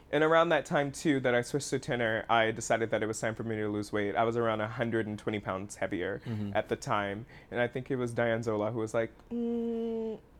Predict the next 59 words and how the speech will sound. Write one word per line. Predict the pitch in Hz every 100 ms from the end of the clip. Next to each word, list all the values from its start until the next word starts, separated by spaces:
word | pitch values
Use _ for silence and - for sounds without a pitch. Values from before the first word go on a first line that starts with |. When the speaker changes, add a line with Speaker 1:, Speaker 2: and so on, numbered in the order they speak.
| -
Speaker 1:
as | 185
a | 180
tenor, | 170 202 190 180
like, | 170 156
you |
may | 165 156
wanna | 147 139
change | 131 147 131
up | 135
your | 123
body | 117 113
a | 110
little | 104
bit | 101 -
more | 104 95
to | -
try | 113 113
to | 110
look | 107 - - - - - -
more | 117
romantic | 110 110 101 104
on | 101
the | 101
stage." | 101 98
And | 131
I | 123
was | 120
like, | 131 - -
"Um, | 220 - -
I'll | 208
give | 196 180
it |
a | 139
try." | - 80 175 190 - -
And | 143 139 131 127 - -
actually, | 123 131 147
I | 123
lost | 123 117
weight | 120 107
quite | - 98
easily. | 101 104 107 104
I |
got | 101 104
a |
nutritionist. | 107 104 104 - 101
She | - 113
helped | 110 113
me |
out | 101
with | 107
portion | - 123 -
sizes, | 113 104 104 107 104 98
and | 104
I |
started | 110 107
working | - 104 120
out | 117
a |
lot. | 110 104 104